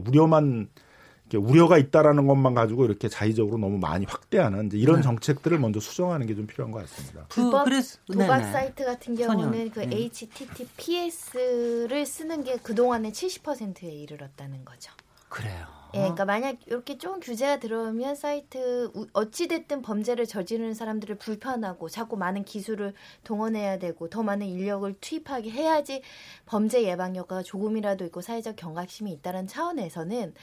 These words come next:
Speaker 3: 보통 어떤 규제를 하면 소극적으로 뒤로 따라가거든요. 범죄인들이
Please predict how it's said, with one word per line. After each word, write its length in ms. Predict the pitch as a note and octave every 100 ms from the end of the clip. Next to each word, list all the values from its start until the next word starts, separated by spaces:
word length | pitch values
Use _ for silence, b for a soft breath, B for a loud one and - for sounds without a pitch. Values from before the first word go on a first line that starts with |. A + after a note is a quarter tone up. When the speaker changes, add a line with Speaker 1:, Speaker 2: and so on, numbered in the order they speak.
| B B B
Speaker 3:
보통 280 | - A#3 D#4+
어떤 220 | B3+ C4 A#3+
규제를 440 | A3 G3+ A#3+ B3+
하면 140 | B3+ B3
소극적으로 840 | D#4+ A4 G#4+ E4+ C#4 B3 A3+ G#3
뒤로 300 | - A3 A#3
따라가거든요. 880 | B3 C4+ A#3+ F3+ - D3+ D3 E3+ B3
범죄인들이 800 | A3 A3 B3+ C#4 B3 A#3+ A#3